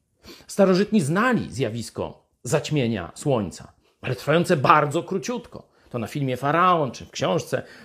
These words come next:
teraz już książek niewielu ludzi czyta, e, jest to pokazane, jak to zjawisko było,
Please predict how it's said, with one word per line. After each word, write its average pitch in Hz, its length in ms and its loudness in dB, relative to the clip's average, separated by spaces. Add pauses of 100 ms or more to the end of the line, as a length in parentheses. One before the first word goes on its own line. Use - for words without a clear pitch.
(160)
teraz 107 280 -4
już 113 120 -10
książek 117 420 -6
niewielu 120 300 -2
ludzi 147 240 0
czyta, 214 380 0 (240)
e, 196 60 -4 (600)
jest 165 260 6
to 170 80 0
pokazane, 151 480 -2
jak 139 160 -2
to 165 100 -2
zjawisko 135 580 0
było, 104 380 -4